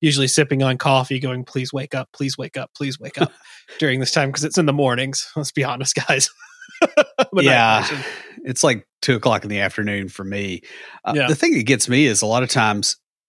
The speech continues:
Speaker 2: you have processes and systems that make it so that you can't do stuff during your low time.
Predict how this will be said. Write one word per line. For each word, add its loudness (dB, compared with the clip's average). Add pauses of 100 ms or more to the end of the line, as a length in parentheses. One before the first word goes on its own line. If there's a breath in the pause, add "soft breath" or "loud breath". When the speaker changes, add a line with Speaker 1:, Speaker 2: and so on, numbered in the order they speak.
Speaker 2:
you -2
have 0
processes 0
and -6
systems 0
that -6
make -2
it -2
so 0
that -6
you -8
can't -2 (240)
do 0
stuff -2
during -4
your -6
low -4
time. -4